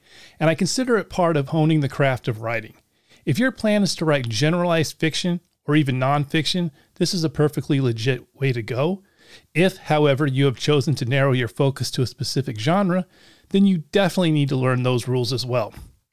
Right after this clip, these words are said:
As a horror writer, I definitely felt that taking a course that specifically addressed writing horror would be a good thing.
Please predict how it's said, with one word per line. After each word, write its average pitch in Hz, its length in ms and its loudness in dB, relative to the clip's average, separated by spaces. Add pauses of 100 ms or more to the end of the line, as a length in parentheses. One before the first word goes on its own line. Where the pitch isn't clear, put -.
(260)
As 196 160 0
a 190 60 0
horror 208 320 2
writer, 135 480 0 (240)
I 170 120 0
definitely 220 480 0
felt 165 280 0
that 147 100 -6
taking 143 540 0
a 147 100 -2
course 147 420 0
that 143 100 -6
specifically 160 680 -2
addressed 131 380 0
writing 123 240 0
horror 123 360 0
would 117 160 -4
be 117 120 -6
a 110 60 -6
good 117 280 -6
thing. 110 220 -10